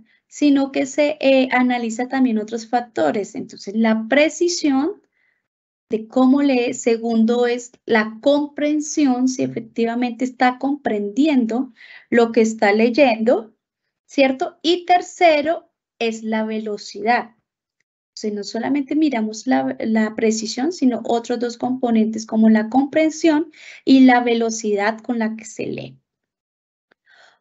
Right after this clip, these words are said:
Otro de los trastornos específicos del aprendizaje tenemos la disgrafia. Entonces, la disgrafia ya está asociado con la dificultad para adquirir el proceso escrito. Entonces,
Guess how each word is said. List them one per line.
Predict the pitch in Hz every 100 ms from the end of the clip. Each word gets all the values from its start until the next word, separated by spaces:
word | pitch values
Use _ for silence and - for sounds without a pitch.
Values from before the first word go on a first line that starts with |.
| _
Otro | 277 320 381
de |
los | 392
trastornos | 392 339 - 254 262 262
específicos | - 294 269 254 226 240
del | 269
aprendizaje | 285 285 277 262 226 208
tenemos | 208 254 214 190 196
la | 202
disgrafia. | 202 226 - 302 381 381 - 359 _ _ _ - _
Entonces, | _ 269 262 302
la | 302 311
disgrafia | 311 311 - 311 285 - 285
ya | 254
está | 240 - 254
asociado | - 247 254 277 262 294 262 247 254 262
con | 294 302
la | 294 285
dificultad | 277 277 - 285 - 294 269 269 254 254
para | 262 254
adquirir | 262 - 262 240 220
el | 220 -
proceso | 247 226 220 220 -
escrito. | 226 - - 605 - 220 - _ _ _ _ - _
Entonces, | - 233 220 269 302 302